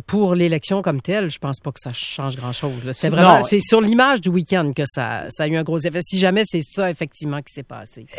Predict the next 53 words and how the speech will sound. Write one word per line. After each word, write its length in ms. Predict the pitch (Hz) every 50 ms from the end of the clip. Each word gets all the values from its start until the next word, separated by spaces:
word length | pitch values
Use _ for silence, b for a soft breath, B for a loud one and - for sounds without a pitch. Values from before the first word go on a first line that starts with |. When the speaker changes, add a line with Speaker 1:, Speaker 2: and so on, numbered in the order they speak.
| - -
Speaker 2:
Exact, 440 | - 208 180 151 143 175 151 127 - -
sur 460 | - - 190 196 196 196 190 151 147
la 160 | 143 127 120
forme 480 | 113 - - 185 208 240 240 202 165 -
et 100 | 147 143
sur 240 | - - - 262 208
le 140 | 165 123 117
fond, 300 | - 185 180 190 165 143
tu 80 | -
sais, 180 | 190 185 180 165
je 80 | -
pense 160 | - 190 190 -
que 80 | 156
c'est 80 | - -
quand 140 | - 160 165
même 120 | 160 143
bon 140 | 135 180 190
qu'on, 300 | 190 147 127 123 127 123
on 160 | - 127 120
prenne 220 | 117 - 170 170 165
quelques 280 | 156 143 131 160 147 143
instants 560 | 131 117 110 - - 165 160 170 170 170 160 139 -
pour 160 | - 135 - -
se 100 | - 165
parler 380 | - 190 120 120 143 180 190
de 300 | 156 127 131 127 131 - -
certains 440 | - - - - 185 - - 262 247
des 100 | 180 131
propos 320 | - - 127 117 - 185
que 60 | 180
Donald 240 | 151 135 127 117 117
Trump 240 | - 185 185 180 -
a 60 | 127 -
tenus 400 | - 127 123 131 147 175 190 185 b b b b b
sur 380 | - - - - 220 254 269
la 120 | 214 151 131
covid 320 | - 147 135 127 143 151
dix-neuf, 380 | 139 123 117 110 131 143 131 -
parce 120 | - 107 -
qu'évidemment, 360 | - 123 123 147 156 208 196
c'était 220 | - - - 156 139
le 60 | 135
premier 320 | - - 151 147 156 160
rallye 320 | 147 139 131 131 147 185 175
qui 120 | - 175
avait 180 | 120 113 123 117
lieu 200 | 113 135 160 151
depuis 240 | 123 117 - - 127
le 60 | 120
début 200 | 123 117 - 147
de 40 | 135
la 80 | 131 110
pandémie. 560 | - 123 117 107 113 110 113 139 202 262 262